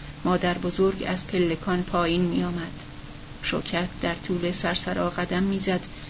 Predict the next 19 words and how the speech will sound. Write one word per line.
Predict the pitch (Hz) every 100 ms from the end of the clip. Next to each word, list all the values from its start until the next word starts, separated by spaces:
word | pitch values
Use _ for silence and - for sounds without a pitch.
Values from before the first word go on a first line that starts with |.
| -
و | 196
نوک | 175 175
شلاق | 202 185 175 175 175 185
را | 185
می‌جنباند. | 180 180 170 165 - 165 175 - - - - - -
دستی | 202 - - 208
به |
شانه‌اش | 190 185 165 170 170 -
خورد. | - 180 - - - -
چشمها | - 170 - - 180
را | 185
گشود. | 185 - - 160 - - - - - 175
رشید | 175 - 208 214 - 202
رویاروی | 190 185 185 185 202
او | 190 180 190
لبخند | 190 175 - 180 175 -
می‌زد. | 160 147 135 - - - - - - - -
دستخوش | 165 175 - - 185 -
وهاب، | 180 180 214 185